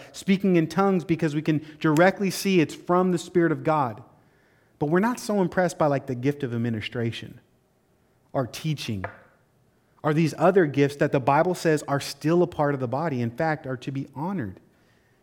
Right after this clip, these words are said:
You see, God is more impressed by fruit, love, than by the capacity of our gifts.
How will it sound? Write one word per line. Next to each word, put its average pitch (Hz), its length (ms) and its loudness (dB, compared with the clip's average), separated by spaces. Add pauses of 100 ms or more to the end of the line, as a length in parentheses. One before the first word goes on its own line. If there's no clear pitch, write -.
(720)
You 160 80 2
see, 170 400 0 (340)
God 165 300 6
is 175 140 0
more 165 200 4
impressed 156 720 -2 (320)
by 131 140 0
fruit, 127 560 -8 (160)
love, 123 580 -4 (720)
than 139 140 0
by 135 120 2
the 127 80 -2
capacity 127 720 -6
of 113 60 -4
our 107 120 -6
gifts. 107 480 -10